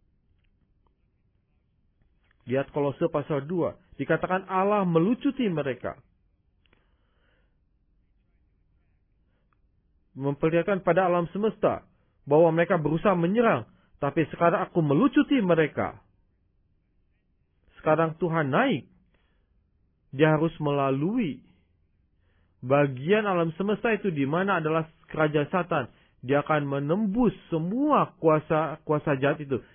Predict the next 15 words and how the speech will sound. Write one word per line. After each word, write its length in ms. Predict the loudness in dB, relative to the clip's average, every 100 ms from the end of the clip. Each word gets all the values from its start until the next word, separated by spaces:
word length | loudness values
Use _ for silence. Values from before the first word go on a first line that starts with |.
| _
dan 480 | -2 0 0 -4 -10 _ _ -6
pergi 420 | -6 -8 -14 -8
naik 400 | -2 2 0 -2
ke 80 | -2
atas 400 | 0 0 -2 -4 -4 _ _
tahta. 480 | 2 2 2 -2 -2 _ _ _ _ _ _ 0
Dan 320 | 2 4 0 _ _ _
hari 400 | 0 2 2 0
ini 160 | -2 -2
ada 400 | 2 2 2 4
anak 400 | 4 6 4 2
manusia 720 | 0 2 -2 0 4 4 2 0
yang 240 | 0 2
memiliki 400 | 2 4 2 2
otoritas. 720 | 0 2 0 0 2 2 2